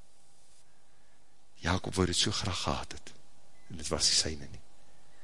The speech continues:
wat syne geword. Esau het dit gehad, maar daar niks mee gemaak nie, en dit verloor.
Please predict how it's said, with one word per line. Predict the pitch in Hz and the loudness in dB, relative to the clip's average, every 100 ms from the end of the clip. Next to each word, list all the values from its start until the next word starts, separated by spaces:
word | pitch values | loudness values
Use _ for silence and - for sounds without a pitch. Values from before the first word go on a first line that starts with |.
| - - | -6 -6
wat | - | 2
syne | - 71 | 2 4
geword. | 71 76 - - - - - - - - - - - - - - - - - | 0 0 -2 -4 -4 -6 -6 -6 -6 -6 -6 -6 -6 -6 -6 -6 -6 -6 2
Esau | 117 120 85 | 12 12 12
het | 78 76 | 4 2
dit | |
gehad, | - 69 110 87 - - - - - - - - - - - - | 6 8 8 6 -2 -6 -6 -6 -6 -6 -6 -6 -6 -6 -6 -2
maar | 80 | 2
daar | 76 | 2
niks | 76 85 - | 2 2 2
mee | 80 | 0
gemaak | 80 78 78 - | 2 2 2 -2
nie, | - - - - - - - - - - - - | -6 -6 -6 -6 -6 -6 -6 -6 -6 -6 -6 -4
en | - | -2
dit | 78 | 2
verloor. | - 78 65 - | 4 4 2 -2